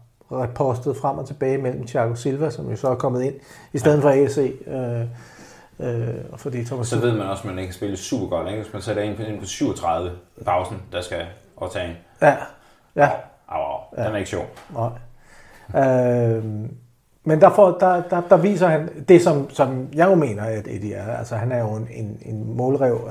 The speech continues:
Speaker 1: øh, altså en fox in the box,
Speaker 2: Mm.
Speaker 1: som er virkelig dygtig til at snuse, øh, hvad hedder det, øh, chancer op og være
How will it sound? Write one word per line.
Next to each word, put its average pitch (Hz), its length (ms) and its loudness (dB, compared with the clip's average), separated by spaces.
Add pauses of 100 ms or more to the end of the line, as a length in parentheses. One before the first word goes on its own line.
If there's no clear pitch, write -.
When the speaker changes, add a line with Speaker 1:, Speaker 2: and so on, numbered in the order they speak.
(100)
Speaker 1:
øh, 120 180 -4 (140)
altså 113 280 -6 (160)
en 113 80 -4
fox 123 280 -4
in 139 80 -6
the 117 100 -2
box, 123 340 0
Speaker 2:
Mm. 131 160 -2 (760)
Speaker 1:
som 131 260 -2
er 123 40 2
virkelig 147 340 4
dygtig 143 240 0
til 143 100 -2
at 127 80 0
snuse, 123 560 -6 (200)
øh, 117 380 -2
hvad 113 160 -8
hedder 113 260 -8 (120)
det, 123 80 -10 (320)
øh, 120 80 -12 (380)
chancer 139 380 -2
op 123 440 -2
og 120 160 0
være 127 220 4